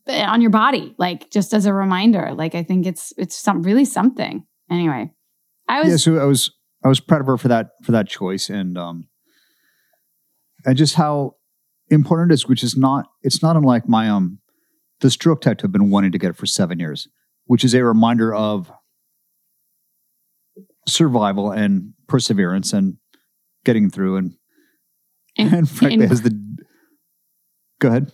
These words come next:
Speaker 1: I was gonna say incredibleness.
Speaker 2: Oh, thank you very much.
Speaker 1: Mm-hmm.
Speaker 2: I was gonna say that myself, but also it has, we'll have the date of the event on it because <laughs> many stroke survivors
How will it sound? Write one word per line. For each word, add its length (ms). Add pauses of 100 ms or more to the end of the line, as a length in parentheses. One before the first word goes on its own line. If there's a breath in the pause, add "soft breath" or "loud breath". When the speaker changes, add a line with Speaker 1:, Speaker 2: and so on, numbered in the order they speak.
Speaker 1:
I 80
was 120
gonna 180
say 200
incredibleness. 840 (1120)
Speaker 2:
Oh, 280 (120)
thank 280
you 60
very 180
much. 220
Speaker 1:
Mm-hmm. 180 (1700)
Speaker 2:
I 40
was 140
gonna 100
say 140
that 80
myself, 260
but 100
also 200
it 60
has, 280 (640 loud breath)
we'll 140
have 180
the 80
date 320
of 160
the 120
event 280
on 80
it 80
because 420 (960 soft breath)
<laughs> 720
many 300
stroke 220
survivors 320